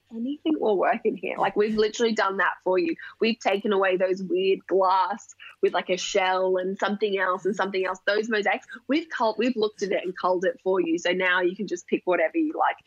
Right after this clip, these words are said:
And then people get, then get really stuck 'cause they're like, "Do I want this white tile or this white tile?" And me and the boys look at each other and we're like, "We need to halve the amount of white tiles we have to make it easier again. We know this is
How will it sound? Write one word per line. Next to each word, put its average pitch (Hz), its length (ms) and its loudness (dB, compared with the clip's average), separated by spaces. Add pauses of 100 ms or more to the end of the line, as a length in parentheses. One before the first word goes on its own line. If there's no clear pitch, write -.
(180)
And 156 140 2
then 190 120 -2
people 196 280 0
get, 175 160 -2
then 175 180 0
get 170 140 0
really 170 220 2
stuck 160 400 -4
'cause 180 120 -4
they're 170 140 0
like, 180 140 -2 (280)
"Do 240 80 0
I 240 80 0
want 226 300 -2
this 330 240 0
white 285 260 -2
tile 247 380 0
or 202 80 2
this 208 260 -2
white 208 220 -2
tile?" 185 240 0
And 175 160 -6 (280)
me 196 140 2
and 185 100 -4
the 180 60 -4
boys 185 240 0
look 185 140 -2
at 196 60 2
each 180 140 -2
other 180 140 0
and 190 80 2
we're 170 100 2
like, 175 200 0
"We 214 160 2
need 208 220 0
to 185 140 0 (280)
halve 185 340 0
the 208 100 2
amount 170 280 -2
of 175 100 -14
white 180 240 -2
tiles 156 460 0
we 175 120 2
have 165 340 -2
to - 100 -4
make 175 280 -2
it 180 100 0
easier 180 400 0
again. 165 340 0
We 220 120 4
know 202 340 2 (320)
this 202 160 0
is 196 180 -2